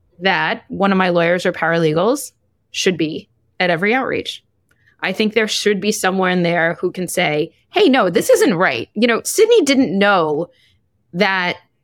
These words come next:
what his client was going through or what his guest was going through was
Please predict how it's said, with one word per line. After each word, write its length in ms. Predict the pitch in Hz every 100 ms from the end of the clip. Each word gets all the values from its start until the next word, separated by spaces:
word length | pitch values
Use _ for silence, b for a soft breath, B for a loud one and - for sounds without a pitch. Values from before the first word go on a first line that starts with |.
| _ _ _ _ _ _ _
what 380 | 185 156 190 214
his 180 | 202 -
client 380 | - 196 190 180
was 140 | 175
going 240 | 175 170
through 100 | 165
or 60 | 160
what 120 | 170
his 140 | 180 -
guest 300 | 165 - 180
was 100 | 175
going 240 | 170 165
through 420 | 160 151 139 143 - _ _
was 200 | - 196